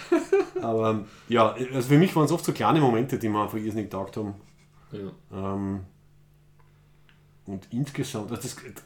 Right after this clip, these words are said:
Speaker 1: hat, glaub ich, viel für mich dann halt mit, mit, mit, mit Atmosphäre und Setbau und, und, und
Speaker 2: Mhm.
Speaker 1: Visuellem zu tun. Ich
Speaker 2: Ja,
Speaker 1: hab
Speaker 2: visuell.
Speaker 1: insgesamt hat's mir halt, hat's mir, aus irgendeinem Grund hat's mir halt einfach irgendwie getaugt.
Speaker 2: Visuell
Speaker 1: Also
Speaker 2: ist es auch voll schön.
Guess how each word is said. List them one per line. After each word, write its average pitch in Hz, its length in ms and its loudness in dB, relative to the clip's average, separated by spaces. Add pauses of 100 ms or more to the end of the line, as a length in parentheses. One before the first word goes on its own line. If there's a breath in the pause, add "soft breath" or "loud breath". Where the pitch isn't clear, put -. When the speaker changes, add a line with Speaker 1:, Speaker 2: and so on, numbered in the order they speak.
(800)
Speaker 1:
hat, 135 140 -4
glaub 143 140 6
ich, 127 60 2
viel - 320 -2
für 156 100 2
mich 143 140 4
dann 139 180 4
halt 127 120 0
mit, 131 100 -4
mit, 120 320 0
mit, 110 180 -6
mit 113 160 -6
Atmosphäre 120 580 0
und 117 140 0
Setbau 117 680 0
und, 110 300 -6
und, 101 140 -6
und 90 120 -4
Speaker 2:
Mhm. 87 40 0
Speaker 1:
Visuellem 113 400 0
zu - 120 -8
tun. 123 300 0 (520 loud breath)
Ich - 380 -12
Speaker 2:
Ja, 120 60 0
Speaker 1:
hab 123 60 2
Speaker 2:
visuell. 123 300 2
Speaker 1:
insgesamt 104 400 0
hat's 110 180 -4
mir 110 100 0
halt, 101 200 -4
hat's 107 200 -8
mir, 110 100 -4
aus 107 160 -8
irgendeinem 175 220 4
Grund 139 180 4
hat's 127 140 -2
mir 120 80 -2
halt 110 100 -4
einfach 98 140 -6
irgendwie 95 200 -4
getaugt. 87 320 -10
Speaker 2:
Visuell 131 420 4
Speaker 1:
Also 175 180 -6
Speaker 2:
ist 269 140 0
es 220 120 -4
auch 110 100 0
voll 120 160 -2
schön. 107 400 -4